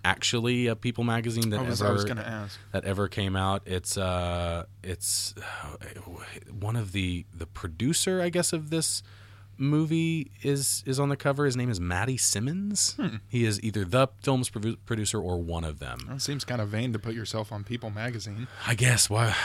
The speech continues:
Speaker 1: I don't know. If you're gonna use People magazine, why not just use a
Speaker 2: Use a People magazine.
Speaker 1: Yeah.
Speaker 2: Well, they had to get a speci-, a special sticky People magazine <laughs> for,
Speaker 1: Yeah.
Speaker 2: for this. So.
Speaker 1: Yeah, but this, the, uh, what a great way to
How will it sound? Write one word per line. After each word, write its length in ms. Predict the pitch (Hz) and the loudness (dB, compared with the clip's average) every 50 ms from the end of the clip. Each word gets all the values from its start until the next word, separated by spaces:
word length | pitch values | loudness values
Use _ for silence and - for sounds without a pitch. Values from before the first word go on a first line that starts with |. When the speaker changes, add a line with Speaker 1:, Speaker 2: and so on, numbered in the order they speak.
| - - - | 0 0 0
Speaker 1:
I 60 | 120 | 2
don't 80 | 113 | 4
know. 80 | 117 107 | 4 4
If 100 | 98 - | 4 6
you're 80 | 120 110 | 6 6
gonna 140 | 120 117 | 6 6
use 160 | 117 117 104 - | 6 4 4 2
People 260 | - 123 110 113 107 | 0 0 0 2 2
magazine, 400 | 98 98 107 98 95 90 90 87 | 2 2 2 2 2 2 2 2
why 120 | 90 92 | 2 2
not 160 | 92 95 92 | 2 0 0
just 160 | 87 92 82 82 | -2 -4 -4 -4
use 360 | 80 78 82 85 85 80 80 | -4 -4 -2 -2 -2 -2 -2
a 60 | 82 | -2
Speaker 2:
Use 280 | 95 110 110 107 104 - | -2 -2 -4 -4 -4 -6
a 80 | 107 | -8
People 360 | 101 113 110 107 - 110 107 117 | -8 -10 -12 -12 -12 -14 -14 -14
magazine. 440 | 110 110 110 110 110 117 113 120 113 | -14 -14 -14 -14 -14 -14 -12 -8 -4
Speaker 1:
Yeah. 340 | 92 92 90 90 92 90 90 | 0 0 2 2 2 2 0
Speaker 2:
Well, 140 | 87 131 135 | 0 0 2
they 140 | 139 147 147 | 2 2 4
had 160 | 147 151 151 | 4 4 4
to 80 | 151 139 | 4 4
get 160 | 135 143 135 | 4 4 4
a 40 | 123 | 4
speci-, 560 | - - - 127 117 - - 117 117 113 110 | 2 4 4 4 4 2 0 -2 -4 -4 -4
a 60 | 123 | -6
special 380 | 113 - - 123 117 - 117 104 | -4 -2 0 0 0 0 -2 -2
sticky 760 | - - - - - - 131 120 - 110 104 92 98 - - - - - | -2 -4 -4 -4 0 0 0 0 0 -4 -8 -8 -12 -16 -18 -20 -16 -10
People 280 | - - - - 104 - | -8 -8 -8 -8 -8 -8
magazine 640 | - 85 - - - - - 104 104 127 - 160 - | -8 -10 -10 -10 -12 -12 -10 -8 -6 -6 -6 -8 -10
<laughs> 40 | - | -10
for, 120 | - - | -8 -6
Speaker 1:
Yeah. 220 | - - 73 76 76 | -4 -4 -2 -4 -4
Speaker 2:
for 160 | - - - | -6 -6 -8
this. 380 | - - - - - - - - | -8 -10 -12 -12 -12 -12 -12 -10
So. 160 | - - - - - - - - - - - - - - - - - - - - - - - - - - - - - - - - - | -10 -10 -12 -12 -16 -18 -20 -20 -20 -20 -20 -20 -20 -20 -20 -20 -20 -20 -20 -20 -16 -10 -8 -8 -8 -8 -10 -16 -18 -18 -18 -12 -6
Speaker 1:
Yeah, 220 | - 78 78 78 73 | -2 0 0 0 0
but 120 | 73 - | -2 -4
this, 240 | - 90 80 - - | -4 -2 -2 -2 -2
the, 300 | - 82 76 76 76 76 | -2 -4 -2 -2 -2 -2
uh, 40 | 73 | 2
what 160 | - 104 104 | 4 4 4
a 40 | 101 | 4
great 240 | 78 87 87 85 80 | 4 2 2 2 2
way 80 | 85 | 4
to 60 | 85 | 4